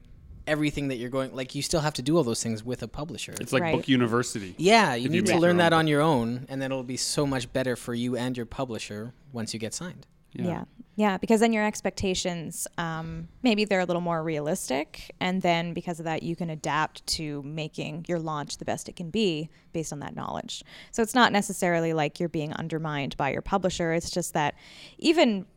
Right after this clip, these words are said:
Speaker 3: you know, people that I've spoken to who are published with Tor or Random House or, um, HarperCollins, you know,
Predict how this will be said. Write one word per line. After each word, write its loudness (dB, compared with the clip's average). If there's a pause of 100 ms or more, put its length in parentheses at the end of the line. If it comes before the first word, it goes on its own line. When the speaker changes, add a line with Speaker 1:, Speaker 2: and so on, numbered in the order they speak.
(300)
Speaker 3:
you 2
know, 4
people 2
that 6
I've 4
spoken 0
to -2
who 2
are 2
published -2
with -8
Tor 2
or 2
Random 2
House -2
or, -2
um, -4
HarperCollins, 0
you -4
know, -4